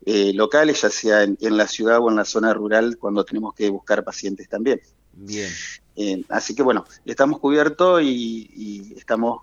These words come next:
Speaker 1: con el número, eh, de ambulancias que, que necesitamos en funcionamiento.
Speaker 2: Bien, eh, vamos con algunas perlas negras que nos marca la gente, director. El eterno tema de los, los turnos.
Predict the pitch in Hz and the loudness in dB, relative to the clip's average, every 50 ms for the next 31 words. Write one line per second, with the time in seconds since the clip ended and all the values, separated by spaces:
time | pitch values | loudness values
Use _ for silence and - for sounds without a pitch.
0 | _ _ - 113 110 107 107 107 117 117 120 117 117 113 113 104 - _ _ _ | _ _ -2 -2 0 0 -2 -2 -2 -2 0 2 2 2 2 2 -2 _ _ _
1 | _ _ _ _ _ 117 101 101 101 98 101 110 110 104 107 110 113 120 117 - | _ _ _ _ _ -10 -8 -6 -6 -4 -4 -4 -4 -4 -4 -4 -4 -4 -4 -4
2 | - 120 110 - - 104 101 98 95 - - - - - - _ _ 110 110 113 | -4 -6 -6 -4 -2 -2 -2 -2 -4 -8 -14 -18 -18 -20 -20 _ _ -4 -4 -4
3 | - - - - 110 - 123 120 123 127 123 117 104 - 107 101 - - 101 98 | -4 -6 -8 -10 -4 0 2 2 2 2 0 -2 -4 -4 -8 -8 -6 -6 -6 -6
4 | 98 98 95 95 - - - - _ _ _ _ - 107 101 101 92 87 85 - | -6 -8 -10 -10 -14 -18 -20 -20 _ _ _ _ -8 -4 -2 -2 -2 -2 -4 -10
5 | - - - _ - 104 110 110 110 107 107 107 104 113 135 156 151 156 156 151 | -18 -20 -20 _ -4 -2 0 2 2 2 0 0 0 -2 -2 -2 -2 0 0 0
6 | 151 156 160 143 - - 151 151 139 127 127 131 139 151 151 143 131 - 127 123 | 2 2 0 -2 -2 -2 -2 0 0 0 0 -2 -2 -2 -2 -2 -4 -4 -4 -4
7 | 113 120 131 135 123 143 131 123 117 - - 143 135 127 110 120 113 113 110 110 | -4 -4 -4 -4 -4 -2 -2 -2 -2 -2 -2 -2 0 0 0 -2 -2 0 0 -2
8 | 110 - - 127 139 139 - - 117 117 113 110 107 - 143 143 143 143 143 135 | -2 -2 0 0 0 0 -2 -2 -2 -2 -2 -4 -4 -2 -2 -2 -2 -2 -2 -4
9 | 123 - _ 139 135 139 143 135 123 117 113 113 110 101 - - - 113 117 113 | -4 -4 _ -2 -2 -2 -2 -2 -2 -2 -2 -2 -4 -4 -8 -12 -8 -6 -4 -4
10 | 110 - _ 139 131 117 101 95 92 92 87 87 87 - | -6 -4 _ 0 0 0 0 0 -2 -2 -4 -6 -8 -10